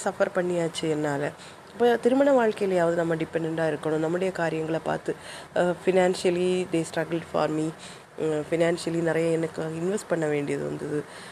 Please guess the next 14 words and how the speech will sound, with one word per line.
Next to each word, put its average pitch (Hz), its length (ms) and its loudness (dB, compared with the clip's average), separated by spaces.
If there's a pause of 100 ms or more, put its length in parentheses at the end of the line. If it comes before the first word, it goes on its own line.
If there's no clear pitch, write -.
(180)
அ, 160 380 2 (1000)
டைம் 175 300 4
இன்வெஸ்ட் 165 320 2
பண்ண 147 160 0
வேண்டியது 143 340 0
வந்தது, 139 340 -2
அவங்களுடைய 139 280 -2
எனர்-, 170 300 2
எனர்ஜி 190 460 4
அவங்க 156 220 2
இன்வெஸ்ட் 143 340 -4
பண்ண 143 160 -2
வேண்டியது 139 300 -2
வந்தது. 147 300 -4